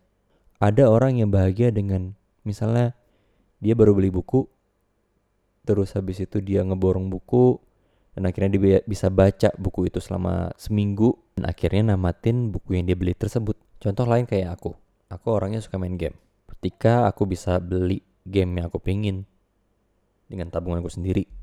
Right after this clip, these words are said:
terus kemudian mainin, dan akhirnya namatin, itu mungkin bagi orang-orang yang nggak terlalu seneng main game, itu hal yang biasa aja. Tapi bagi orang-orang yang mungkin suka main game juga,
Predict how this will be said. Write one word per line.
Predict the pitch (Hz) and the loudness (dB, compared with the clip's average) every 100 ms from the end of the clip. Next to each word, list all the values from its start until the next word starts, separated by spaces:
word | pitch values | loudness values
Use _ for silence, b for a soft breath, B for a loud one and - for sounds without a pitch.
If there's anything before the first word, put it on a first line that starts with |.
| - - _ _ _ _ _ - | -20 -20 _ _ _ _ _ -18
terus | 101 - | -16 -8
kemudian | 95 92 90 | -4 -4 -2
mainin, | 95 104 104 98 - _ _ _ _ _ _ _ - | 0 0 0 -2 -6 _ _ _ _ _ _ _ -2
dan | |
akhirnya | 87 90 92 95 | -2 0 0 2
namatin, | 98 101 107 107 110 _ _ _ _ - | 2 2 0 -2 -10 _ _ _ _ -6
itu | - 190 - _ _ - | 0 0 -2 _ _ -8
mungkin | 110 175 175 | -4 0 4
bagi | 110 98 | 6 8
orang-orang | 98 95 98 151 | 6 4 2 0
yang | 156 101 95 92 92 _ - | 0 -2 -2 -8 -10 _ -8
nggak | 101 95 | -4 -2
terlalu | 92 95 95 - | 2 2 2 -2
seneng | 107 98 92 | -4 -4 -2
main | 90 90 | -4 -2
game, | 123 180 - _ _ | -2 -4 -10 _ _
itu | - - 135 | -10 -4 -2
hal | 135 139 139 | 0 2 2
yang | 131 113 110 117 _ _ _ - | 0 -2 -6 -14 _ _ _ -2
biasa | 101 85 78 76 | 4 4 4 -2
aja. | 90 92 82 90 _ _ _ _ _ _ _ _ _ _ _ - | -2 -2 -8 -8 _ _ _ _ _ _ _ _ _ _ _ 0
Tapi | 160 | 2
bagi | 143 110 | 4 4
orang-orang | 101 101 113 143 | 2 4 0 0
yang | 107 | -2
mungkin | 120 156 | -2 -4
suka | 131 98 104 98 | -4 -4 -4 -4
main | 95 | -4
game | 95 95 92 | -2 -4 -2
juga, | 95 92 117 | -2 4 4